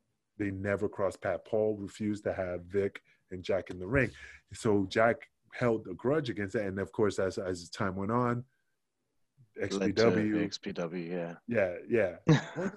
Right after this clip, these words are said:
Speaker 1: we're cool,
Speaker 2: Shit.
Speaker 1: we're cool. No, we're cool." That's what Jack was, like, saying. Like, "Yeah, we're cool, man. Water under the bridge.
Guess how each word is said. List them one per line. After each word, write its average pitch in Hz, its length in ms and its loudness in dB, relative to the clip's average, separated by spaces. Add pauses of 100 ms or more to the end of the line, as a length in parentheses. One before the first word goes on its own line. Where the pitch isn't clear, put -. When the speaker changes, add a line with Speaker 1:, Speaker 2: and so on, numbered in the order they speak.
Speaker 1:
we're 185 40 0
cool, 208 80 4
Speaker 2:
Shit. 185 280 2
Speaker 1:
we're 196 120 -4
cool. 185 440 6
No, 190 160 -2
we're 190 120 0
cool." 185 340 0
That's 147 240 0
what 139 80 -4
Jack 135 160 2
was, 131 100 0
like, 123 160 0
saying. 120 240 -2
Like, 135 100 -6
"Yeah, 175 120 -6
we're 180 160 -4
cool, 185 200 -8
man. 180 240 -10 (480)
Water 139 320 8
under 147 220 6
the 135 120 6
bridge. 120 540 4